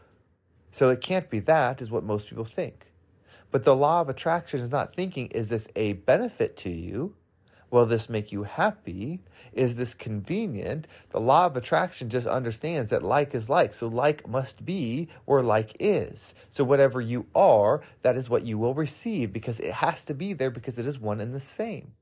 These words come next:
Desire of things is irrelevant when it comes to what you actually are. Most people want to be healthy. Most people desire to look fit. Most people desire to have money in the bank account,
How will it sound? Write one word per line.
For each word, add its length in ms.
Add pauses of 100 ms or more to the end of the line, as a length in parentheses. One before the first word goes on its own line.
(920)
Desire 760
of 220
things 680 (280)
is 240
irrelevant 880
when 100
it 80
comes 260
to 100
what 200
you 80
actually 480
are. 380 (1000)
Most 380
people 420 (180)
want 540 (160)
to 80
be 140
healthy. 580 (460)
Most 340
people 360 (140)
desire 720 (140)
to 100
look 300
fit. 480 (280)
Most 240
people 260
desire 760
to 100
have 280
money 280
in 120
the 80
bank 260
account, 400